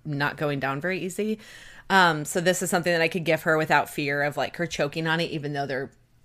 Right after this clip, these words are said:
not decent size, but because I can, like, crumble it over her food. Um,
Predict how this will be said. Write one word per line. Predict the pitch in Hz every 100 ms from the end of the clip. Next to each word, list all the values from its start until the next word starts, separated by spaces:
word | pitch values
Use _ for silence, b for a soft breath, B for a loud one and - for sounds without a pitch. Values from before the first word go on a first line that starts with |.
| -
not | 240 196
decent | 208 202 175 -
size, | 196 165 160
but | 165 151
because | 156 175
I | 151
can, | 147 147
like, | 143
crumble | - 160 151
it | 165 -
over | 131
her | 143
food. | 147 - 139 170 226 B B B B -
Um, | 196 190 165 147 170